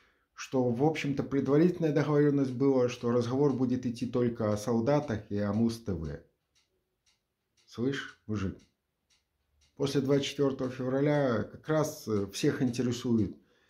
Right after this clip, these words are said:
твоя, э, игра в солдатах, там, сколько-то летней давности, и твои эти все изыски на Муз Т В. Единственное, что к этому хочу еще добавить,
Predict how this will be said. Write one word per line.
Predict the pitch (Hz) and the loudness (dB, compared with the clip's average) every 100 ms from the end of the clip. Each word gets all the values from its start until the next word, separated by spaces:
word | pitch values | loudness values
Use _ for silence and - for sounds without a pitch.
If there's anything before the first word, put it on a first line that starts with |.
| _ _ _ _ _ | _ _ _ _ _
твоя, | 120 127 123 120 117 110 | 2 4 6 6 2 2
э, | 104 98 98 92 - | 0 0 -2 -4 -6
игра | 131 110 131 117 | -2 2 4 2
в | 120 | 2
солдатах, | 123 117 139 131 101 - - | 0 2 2 2 -2 -6 -8
там, | 92 85 85 87 - | -6 -4 -6 -10 -14
сколько-то | - - 110 110 92 98 95 90 90 92 - - | -10 -2 0 0 -4 -2 -2 -2 -6 -12 -18 -4
летней | 107 113 110 110 | 2 4 4 2
давности, | 95 101 92 90 82 - - | 2 2 2 0 -2 -8 -14
и | 78 85 - 123 131 127 | -12 -12 -8 -2 0 0
твои | 113 120 131 127 120 | 0 2 4 4 2
эти | 113 - 107 | -2 -6 -8
все | - 110 104 107 | -6 -2 0 0
изыски | 101 113 113 - | 0 -2 -2 -6
на | 101 98 | -4 -2
Муз | 101 101 | -2 -6
Т | - 85 | -8 -6
В. | 71 - _ _ _ _ _ _ _ _ _ _ _ _ _ _ _ _ | -6 -12 _ _ _ _ _ _ _ _ _ _ _ _ _ _ _ _
Единственное, | 156 196 208 202 | 4 6 6 6
что | 180 | 0
к | 165 | 0
этому | 180 175 165 | 0 2 0
хочу | 165 - 151 160 | -2 -2 0 2
еще | 147 - 147 | 0 0 0
добавить, | 143 139 170 160 120 - - | 2 6 8 8 4 0 -8